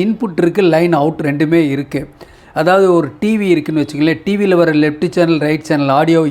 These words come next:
இன்புட் கொடுத்து இது ஆம்பிளிஃபையரை கூட நாம் யூஸ் பண்ணிக்கலாம். ஓகே, ரொம்ப சிம்பிள் சர்க்யூட்ஸ். ஓகே, இதில் கம்ப்ளைண்ட் வந்தா என்ன பண்ணலாம்? லாஸ்ட் கிளாஸ்ல உங்களுக்கு சொல்லியிருந்தோம்.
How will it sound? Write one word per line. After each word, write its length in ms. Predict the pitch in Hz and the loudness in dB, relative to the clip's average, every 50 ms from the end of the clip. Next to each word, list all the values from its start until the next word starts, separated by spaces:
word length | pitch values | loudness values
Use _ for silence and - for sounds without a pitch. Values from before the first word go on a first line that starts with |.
| 135 147 | -2 -2
இன்புட் 280 | 151 147 170 170 147 - - | -4 -2 -4 -4 -4 -4 -6
கொடுத்து 240 | 143 139 147 185 175 151 | -8 -2 2 2 2 4
இது 80 | 147 143 | 2 2
ஆம்பிளிஃபையரை 480 | 151 165 165 165 135 143 147 139 139 131 143 | 2 0 0 -2 -2 -2 -2 -2 0 -2 0
கூட 120 | 147 202 233 269 - - - - - - _ _ - 143 | 0 0 0 0 -4 -10 -20 -20 -20 -20 _ _ -4 -2
நாம் 200 | 147 156 170 185 190 160 147 | -2 -2 0 0 -2 -2 0
யூஸ் 160 | 160 170 165 - - | -2 -2 -2 -4 -4
பண்ணிக்கலாம். 480 | 156 139 135 120 131 131 127 123 113 - - - _ - - _ - _ _ _ _ - 139 | -2 -2 -2 -2 -2 0 0 -2 -2 -6 -10 -18 _ -20 -20 _ -20 _ _ _ _ -10 -8
ஓகே, 180 | 120 143 135 123 131 - - - - - - 196 | -4 -2 -2 -2 -2 -6 -14 -20 -20 -8 -4 -2
ரொம்ப 240 | 214 226 233 226 - - | 0 2 2 0 0 0
சிம்பிள் 320 | 175 175 165 151 175 165 - - | 0 -2 0 0 -2 -2 -2 -2
சர்க்யூட்ஸ். 400 | - 120 117 - 131 123 - - - - - - _ _ - - 139 | -6 -6 -6 -8 -10 -10 -10 -14 -18 -20 -20 -20 _ _ -8 -8 -6
ஓகே, 160 | 139 - 175 147 - - - - - - - - - - 175 | -2 0 -2 -2 -2 -6 -14 -20 -20 -20 -20 -16 -4 -2 0
இதில் 200 | 180 214 214 202 196 - | 2 2 2 2 0 0
கம்ப்ளைண்ட் 420 | 156 156 175 185 202 214 202 180 160 | -2 -2 0 0 0 0 0 0 -2
வந்தா 180 | 156 160 175 180 170 156 | 0 0 2 2 2 2
என்ன 140 | 151 170 165 165 | 2 0 -2 -2
பண்ணலாம்? 340 | 151 143 139 139 139 139 139 - - - - - - - 139 | -2 -2 0 0 0 0 -2 -6 -12 -20 -20 -20 -8 -4 0
லாஸ்ட் 260 | 160 202 220 220 - - | 0 0 0 -2 -4 -2
கிளாஸ்ல 360 | 185 170 151 - 180 180 175 | -2 -2 0 0 0 0 2
உங்களுக்கு 280 | 156 147 143 135 - - - | 2 0 -2 -4 -6 -4 -4
சொல்லியிருந்தோம். 460 | 147 143 147 143 131 117 120 - | 0 0 2 0 0 -2 -6 -8